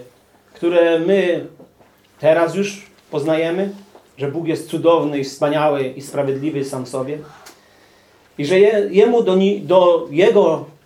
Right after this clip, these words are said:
może powiedzieć, radości i miłości niczego więcej nie potrzeba, ale chciał się z nami tym podzielić i to Go kosztowało Jego własnego Syna.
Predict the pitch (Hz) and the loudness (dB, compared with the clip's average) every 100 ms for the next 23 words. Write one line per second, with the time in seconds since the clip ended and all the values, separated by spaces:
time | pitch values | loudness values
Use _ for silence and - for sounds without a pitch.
0 | - 139 165 160 165 160 214 - - 160 | -8 -4 -2 2 2 4 4 2 -4 -4
1 | 156 165 175 185 - 165 165 165 160 165 | -2 2 2 2 -2 -6 -4 -2 -2 -2
2 | 160 143 139 135 151 165 180 - - - | -2 -4 -4 -2 0 0 -4 -8 -16 -6
3 | 147 160 156 185 208 196 165 170 170 170 | 0 0 0 0 0 0 -2 -2 -2 -2
4 | 165 170 185 180 175 - - _ _ _ | 0 0 2 0 -2 -8 -16 _ _ _
5 | _ _ _ _ _ _ - 185 180 208 | _ _ _ _ _ _ -8 -4 2 4
6 | 208 208 185 170 165 185 170 160 156 156 | 4 4 2 2 4 4 6 4 0 -2
7 | 151 175 165 151 139 175 156 - 151 127 | 0 2 2 2 -2 -2 -4 -4 -4 -6
8 | 107 | -8